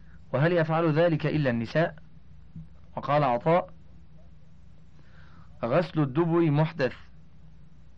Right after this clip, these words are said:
وكان الحسن لا يستنجي بالماء، وروي عن حذيفة القولان جميعا،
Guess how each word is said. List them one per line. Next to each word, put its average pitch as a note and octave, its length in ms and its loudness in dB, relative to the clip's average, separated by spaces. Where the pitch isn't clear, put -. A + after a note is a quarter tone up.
وكان E3 280 2
الحسن E3 400 0
لا C3+ 240 2
يستنجي C#3 420 0
بالماء، A2+ 380 -2
وروي D#3+ 300 4
عن C#3+ 160 4
حذيفة D3 460 0
القولان B2+ 560 2
جميعا، B2 480 0